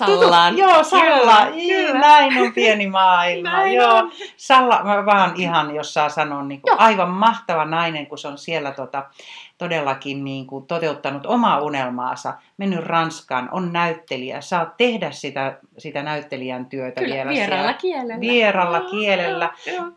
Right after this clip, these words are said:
Speaker 1: Ja on myös aktiivinen ihan niinku tämmöisessä, ö, näyttelijäliittoon liittyvissä asioissa,
Speaker 2: Joo,
Speaker 1: että
Speaker 2: joo.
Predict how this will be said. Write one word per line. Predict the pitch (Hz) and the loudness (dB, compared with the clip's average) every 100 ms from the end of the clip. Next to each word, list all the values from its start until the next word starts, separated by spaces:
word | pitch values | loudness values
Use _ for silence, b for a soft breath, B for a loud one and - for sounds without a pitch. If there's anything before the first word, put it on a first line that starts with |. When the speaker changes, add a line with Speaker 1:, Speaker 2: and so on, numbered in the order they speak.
| - | -10
Speaker 1:
Ja | 165 | -6
on | 170 240 | -2 0
myös | 226 180 - | -2 -6 -4
aktiivinen | 202 208 - 165 143 139 135 139 | -6 -6 -10 -10 -8 -8 -8 -10
ihan | 147 135 | -10 -10
niinku | 131 127 127 | -10 -14 -14
tämmöisessä, | - 131 123 131 120 131 131 - _ _ _ _ _ - - | -10 -8 -8 -14 -12 -10 -10 -16 _ _ _ _ _ -20 -16
ö, | 151 - - - | -16 -14 -14 -16
näyttelijäliittoon | 170 160 139 143 131 131 127 127 - 135 127 | -6 -4 -4 -6 -6 -6 -6 -10 -10 -8 -8
liittyvissä | 131 131 139 139 143 | -12 -14 -16 -10 -4
asioissa, | 135 135 - 135 - - - 151 151 | -4 -4 -8 -14 -14 -14 -12 -12 -10
Speaker 2:
Joo, | |
Speaker 1:
että | 226 - - - | -10 -12 -12 -14
Speaker 2:
joo. | 302 | -14